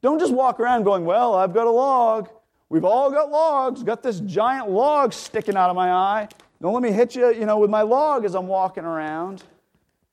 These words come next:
The point is, get it out so that you can help your brother. We need to be willing to confront sin, and we need to be willing to let sin be confronted in our own lives. Oh, pray for God's grace in that,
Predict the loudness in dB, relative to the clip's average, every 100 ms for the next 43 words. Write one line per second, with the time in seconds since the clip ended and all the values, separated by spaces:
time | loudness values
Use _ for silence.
0 | _ _ _ _ _ -16 -4 0 2 0
1 | 4 4 4 4 6 6 4 0 -2 -4
2 | -4 -8 -8 -6 -6 -6 -4 -4 -4 -6
3 | -8 -14 _ _ _ _ _ _ _ _
4 | _ -2 -2 2 4 6 6 4 0 -2
5 | 0 0 0 -4 -6 -4 -2 -2 0 0
6 | -2 -2 -2 -2 -6 _ _ _ _ 2
7 | 4 4 4 4 2 2 -2 -2 0 0
8 | -2 -6 -4 -2 -2 -2 -2 -2 -4 -6
9 | -8 -8 -12 -14 -18 -20 _ _ _ _
10 | _ _ _ _ _ -14 -2 0 0 -4
11 | _ _ _ _ 0 2 4 4 4 4
12 | 2 0 0 0 -2 -2 -2 -6